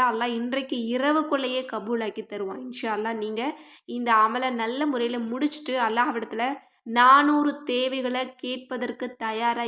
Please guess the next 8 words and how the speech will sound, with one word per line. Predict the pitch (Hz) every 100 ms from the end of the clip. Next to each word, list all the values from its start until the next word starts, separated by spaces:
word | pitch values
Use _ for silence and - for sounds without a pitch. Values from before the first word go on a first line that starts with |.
| 214
இருந்தீங்க | 233 240 247 240 220
அப்படின்னா | 208 208 202 208 226 -
அனைத்தையுமே | 208 214 233 247 277 277 285 302
பெற்றுக்கொள்ளலாம். | 311 - - - 208 202 202
ஏன்னா | 214 214 330 - - -
இன்றைக்கு | 226 233 240 247 240 220
இரவு | 233 269 294 311
கூட | 311 247